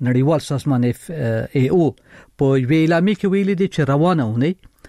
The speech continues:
له سه شنبې تر پنج شنبې به د افغانستان په ځینو سیمو کې د سانتیګریډ په کچه تر پنځه څلوېښت درجو هم ګرمي زیاته شي، چې دا به دوی وایي چې د انسانانو تر څنګ پر نباتاتو ت-، نباتاتو تاثیر وکړي. ام، ام،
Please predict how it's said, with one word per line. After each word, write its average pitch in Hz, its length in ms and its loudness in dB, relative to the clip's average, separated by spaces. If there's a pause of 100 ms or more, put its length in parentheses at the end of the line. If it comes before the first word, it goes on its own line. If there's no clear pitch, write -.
(120)
له 135 100 2
سه 214 180 -2
شنبې 180 420 0
تر 131 180 -2
پنج 196 160 0
شنبې 170 340 0
به 165 100 2
د 131 100 -4
افغانستان 127 540 0
په 139 120 -2
ځینو 131 320 0
سیمو 131 320 -2
کې - 180 -8 (460)
د 127 160 0
سانتیګریډ 151 800 0
په 196 40 -2
کچه 190 300 -4
تر - 180 -2 (100)
پنځه 151 160 0
څلوېښت 151 360 -2
درجو 143 300 0
هم 160 160 0
ګرمي 131 260 0
زیاته 131 380 -2
شي، - 160 -6 (420)
چې - 80 -2
دا 190 160 2
به 185 120 0
دوی 185 140 0
وایي 185 200 2
چې - 220 -4
د - 0 -
انسانانو 156 600 0
تر - 180 -4
څنګ 214 280 -2
پر - 180 -2
نباتاتو 139 600 0
ت-، - 220 -8
نباتاتو 139 580 -2
تاثیر 135 380 -4
وکړي. 127 220 -4 (520)
ام، 185 340 0 (300)
ام، 190 340 0